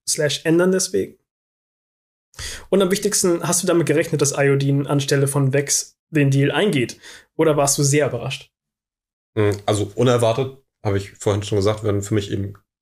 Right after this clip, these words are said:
Speaker 2: Kretze, Diego und Malik gewesen.
Speaker 1: Mhm.
Speaker 2: Weil das wäre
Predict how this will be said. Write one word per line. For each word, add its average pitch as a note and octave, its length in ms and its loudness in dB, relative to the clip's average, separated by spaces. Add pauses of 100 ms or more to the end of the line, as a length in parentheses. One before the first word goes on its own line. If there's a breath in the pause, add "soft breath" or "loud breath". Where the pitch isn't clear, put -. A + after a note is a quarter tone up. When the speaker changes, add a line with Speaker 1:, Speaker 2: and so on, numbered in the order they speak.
(140)
Speaker 2:
Kretze, G#2+ 460 0
Diego G#2 420 2
und G2 300 -6 (200)
Malik G#2+ 340 -2
gewesen. B2 440 0
Speaker 1:
Mhm. C#3 200 -2 (920 loud breath)
Speaker 2:
Weil G2+ 160 0
das - 460 -2
wäre G2+ 680 0